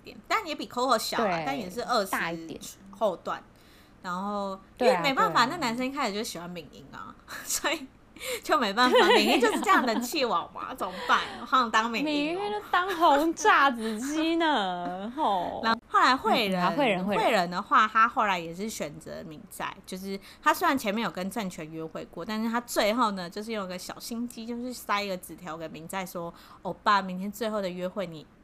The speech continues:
Speaker 1: 请你跟我约会。”因为他一直很想跟明在约会，但明在一直找普贤，所以他没有机会，所以他就说：“拜托留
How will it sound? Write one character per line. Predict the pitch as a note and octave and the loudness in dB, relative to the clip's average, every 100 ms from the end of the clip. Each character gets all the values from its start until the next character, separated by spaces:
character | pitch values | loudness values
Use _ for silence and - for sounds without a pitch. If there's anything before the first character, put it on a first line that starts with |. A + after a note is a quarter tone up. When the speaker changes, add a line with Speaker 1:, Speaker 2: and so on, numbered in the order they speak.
| - | -20
Speaker 1:
请 | - G#3 | -10 -6
你 | G3 F3+ | -6 -6
跟 | E3+ | -6
我 | F3 | -6
约 | D3+ D3+ | -8 -8
会。” | D3+ E3 | -8 -8
因 | F3 | -4
为 | C4 | -4
他 | C4+ - | -4 -8
一 | |
直 | C#4 F#3+ | -8 -6
很 | F3 | -6
想 | F3 | -6
跟 | F3 | -6
明 | F3+ D3 | -8 -10
在 | D3+ E3+ | -8 -6
约 | D3+ D#3 | -6 -10
会， | F3+ - - - | -12 -16 -12 -2
但 | C#4+ | 0
明 | A3+ | 0
在 | A3+ | 0
一 | A#3 | 0
直 | G3 | -2
找 | F#3 D#3+ | 2 2
普 | E3+ - - | 6 4 4
贤， | - - - | -4 -16 -18
所 | - B3+ | -6 2
以 | |
他 | C#4 | 4
没 | C4 | 4
有 | D#3 | -4
机 | - - D#3+ | -10 -14 -12
会， | - - - | -12 -12 -20
所 | - B3 | -6 -2
以 | |
他 | |
就 | B3+ | -2
说 | C4 A3 | -2 0
：“拜 | A#3 G3 | 2 0
托 | F#3 E3 | -2 -6
留 | E3 E3 | -6 -6